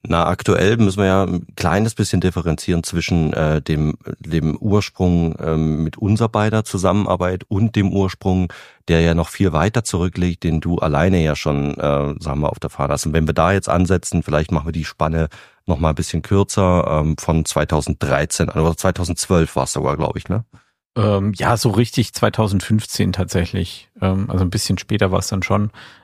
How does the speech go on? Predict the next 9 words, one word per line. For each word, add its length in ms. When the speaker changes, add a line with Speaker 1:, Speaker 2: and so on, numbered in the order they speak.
Speaker 2:
Ähm, 640
zweitausendfünfzehn 1040
waren 240
so 100
für 140
mich 180
die 160
ersten 320
Gedanken, 800